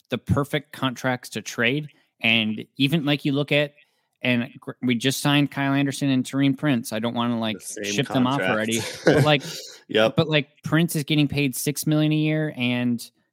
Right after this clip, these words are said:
Speaker 1: Anderson's getting paid nine million a year. And suddenly it's like, you combine that, and that's a fifteen million dollar deal.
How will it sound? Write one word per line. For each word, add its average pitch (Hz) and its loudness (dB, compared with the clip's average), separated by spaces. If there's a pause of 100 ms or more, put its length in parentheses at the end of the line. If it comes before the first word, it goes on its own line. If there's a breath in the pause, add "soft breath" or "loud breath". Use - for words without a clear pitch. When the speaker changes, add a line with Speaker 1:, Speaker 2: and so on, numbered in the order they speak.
(180)
Speaker 1:
Anderson's 131 2
getting 131 0
paid 127 0
nine 113 2
million 139 0
a 139 2
year. 143 0
And 117 -2
suddenly 135 2
it's 120 -6
like, 123 -8
you 131 -6
combine 123 0
that, 120 -2
and - -10
that's 117 -6
a - -18
fifteen 123 -4
million 117 -2
dollar 110 -4
deal. 113 -4